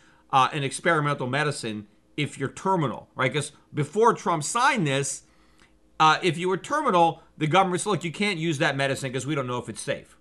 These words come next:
Well, who cares if it's safe? I'm gonna die anyway, right? That never made any sense, to deny a terminal patient medicine that might save his life, but it might not. So let's wait till we get all the results. Who cares? I'm, I'm gonna,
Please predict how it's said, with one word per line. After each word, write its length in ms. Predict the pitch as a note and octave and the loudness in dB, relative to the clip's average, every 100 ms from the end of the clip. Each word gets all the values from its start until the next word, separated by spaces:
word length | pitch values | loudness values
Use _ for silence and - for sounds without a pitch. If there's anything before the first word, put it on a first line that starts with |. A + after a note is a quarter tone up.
| - | -4
Well, 120 | C#3+ | 0
who 140 | G#3 | 0
cares 300 | G3+ G#3+ D#3 | 2 2 2
if 40 | C3 | -2
it's 140 | A2 | -8
safe? 220 | C#3+ C3 | -4 -2
I'm 100 | C#3+ | -2
gonna 140 | D#3 C#3+ | -2 2
die 300 | D#3+ D#3 C#3+ | 6 6 4
anyway, 320 | C#3 F2+ - | -4 -8 -10
right? 340 | A2+ B2+ - - - | -6 -6 -6 -14 -6
That 180 | E3+ F3+ | -2 0
never 280 | F3+ G3+ A#3+ | 0 2 2
made 220 | G#3 G3 | 4 2
any 160 | F3+ C#3 | 2 -2
sense, 600 | - F#3+ D#3 G#2 G2+ - _ - _ _ | -6 -4 -4 -4 -12 -18 _ -20 _ _
to 120 | E3+ | -6
deny 680 | D3 E3 E3+ G3 G#3 F#3+ - _ - | -2 0 2 4 4 2 -2 _ -6
a 80 | |
terminal 460 | B2+ - B3 B3+ A3 | -6 -2 -2 2 0
patient 500 | D3+ F#3+ E3+ D3+ A2 | 2 0 0 -2 -6
medicine 540 | F3+ D#4+ E4+ E3 C#3+ - _ - | -2 0 0 -2 -4 -8 _ -2
that 160 | A3 A3 | 0 4
might 240 | B3+ G#3+ | 4 4
save 240 | - F#3+ | 2 0
his 160 | D3+ C3+ | 0 -2
life, 320 | B2+ - _ - | -4 -4 _ 0
but 120 | F#3+ | 0
it 80 | G3 | 4
might 240 | B3 C4 | 4 4
not. 420 | A#3+ C#4 D3+ - - _ _ _ _ | 4 8 8 6 -8 _ _ _ _
So 320 | - G3 F3 | 4 6 8
let's 260 | C#3+ F3+ - | 4 -4 0
wait 280 | G#3 G3 G3+ | 2 2 2
till 80 | |
we 100 | F3+ | 0
get 140 | E3 F3+ | 2 4
all 160 | F3+ | 4
the 100 | D#3+ | 4
results. 680 | D3 C#3 A3+ B3+ D3+ D3 - _ _ _ | 0 2 4 4 4 0 -14 _ _ _
Who 160 | - G#3+ | -6 -4
cares? 500 | A#3 C4 B3 A#2+ - - | 4 6 6 2 -6 -4
I'm, 160 | D#3 F3 F3 | -2 -2 0
I'm 120 | F#3 | 0
gonna, 180 | F#3+ F#3 | 0 -6